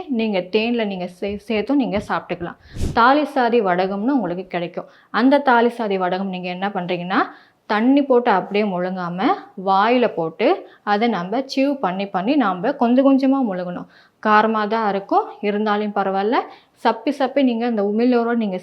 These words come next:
சேர்த்து முழுங்கும் போது, உள்ள தொண்டைக்குள்ள உங்களுக்கு ஏதாச்சும் அலர்ஜியா இருந்தாலோ, இல்ல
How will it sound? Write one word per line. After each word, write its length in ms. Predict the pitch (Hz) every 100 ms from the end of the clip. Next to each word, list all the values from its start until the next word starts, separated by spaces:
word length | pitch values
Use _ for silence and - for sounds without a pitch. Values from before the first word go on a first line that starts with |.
| -
சேர்த்து 300 | 214 226 233 202
முழுங்கும் 380 | 190 202 185
போது, 200 | 175 185 330 - - _ 233
உள்ள 200 | 269 277 277
தொண்டைக்குள்ள 460 | 214 220 262 240 214 196
உங்களுக்கு 320 | 185 185 180
ஏதாச்சும் 460 | 185 190 - 311 - - _ - 202
அலர்ஜியா 380 | 214 240 - 214
இருந்தாலோ, 380 | 190 175 180 190 -
இல்ல 120 | 202